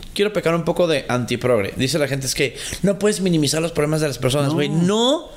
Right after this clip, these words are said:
Speaker 1: pero también puede la gente hacerse cargo de lo que pasa, güey.
Speaker 2: Correcto.
Speaker 1: ¿Sabes? Y, y, y un poquito,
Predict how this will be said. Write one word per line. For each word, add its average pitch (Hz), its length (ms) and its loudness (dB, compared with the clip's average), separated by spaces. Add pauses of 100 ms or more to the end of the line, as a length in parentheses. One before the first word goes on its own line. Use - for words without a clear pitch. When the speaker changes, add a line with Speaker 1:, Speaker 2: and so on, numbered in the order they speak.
(300)
Speaker 1:
pero 196 160 2
también 202 280 -2
puede 247 140 2
la 233 60 -2
gente 226 200 -2
hacerse 220 340 -2
cargo 214 380 0
de 185 80 2
lo 165 80 -2
que 143 100 -2
pasa, 131 260 -2
güey. - 160 -6
Speaker 2:
Correcto. 127 320 2
Speaker 1:
¿Sabes? 214 300 0 (460)
Y, 175 240 0 (100)
y, 170 460 2
y 180 80 4
un 185 100 2
poquito, 214 840 0